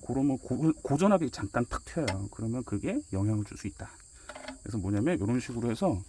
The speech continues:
차에다가 이-, 이렇게 빠-, 이 뭐, <laughs> 페인트 칠해진 데 해놓으면 안 되고, 여기 그냥, 그냥 이렇게 해놓고,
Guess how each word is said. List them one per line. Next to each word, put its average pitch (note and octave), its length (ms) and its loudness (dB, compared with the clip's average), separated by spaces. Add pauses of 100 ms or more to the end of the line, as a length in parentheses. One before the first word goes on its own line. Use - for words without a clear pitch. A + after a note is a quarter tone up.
차에다가 E3 640 0 (920)
이-, - 80 -2 (520)
이렇게 - 160 -4 (140)
빠-, A#2 100 -4 (180)
이 D3 60 4
뭐, - 80 0
<laughs> - 240 0
페인트 C#4+ 260 6
칠해진 G#3+ 380 2
데 D#3 60 2
해놓으면 F#3 360 6
안 F#2 120 4
되고, B2+ 300 2 (180)
여기 A2+ 240 -2
그냥, A#2+ 260 4
그냥 - 260 0
이렇게 G#2 260 -2
해놓고, C#3 360 0